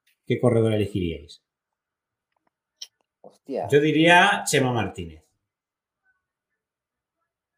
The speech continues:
Speaker 2: Yo es
Speaker 1: Pensando.
Speaker 2: que, como corredor, a mí, a mí me gustan los modernos de ahora. Me gusta
Speaker 1: Ajá.
Speaker 2: el, el carro, el de Súbete al carro,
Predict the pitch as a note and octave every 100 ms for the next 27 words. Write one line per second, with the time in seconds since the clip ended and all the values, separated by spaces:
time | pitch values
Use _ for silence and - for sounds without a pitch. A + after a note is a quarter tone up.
0 | _ _ _ _ _ _ _ _ G2+ -
1 | G2+ D#3+ D#3 - G2 F2 - _ _ _
2 | _ - G#2 G#2+ - G#2+ G2+ F#2 A2+ D3
3 | D#3 - _ _ _ _ F2 E2+ B2 C#3+
4 | D3+ G2 F#2+ A2+ C#3 D3 D3+ E3 C#3+ B2
5 | G#2+ F#2 E2+ A2+ A#2+ G#2+ F#2+ F#2+ A#2+ B2
6 | A2+ - _ _ _ _ _ F2 F2+ A2
7 | F#2+ B2+ A2+ A2+ A2+ A2 G#2+ G#2 G2+ G2
8 | G2+ _ G2 G2 F#2 F#2 F#2 E2+ - G#2
9 | G2 G2 F2 F2+ F2 - A2 A2+ A#2 B2
10 | G2+ F2+ G#2 G#2+ G#2+ F#2 A#2+ B2 A2+ D#3+
11 | -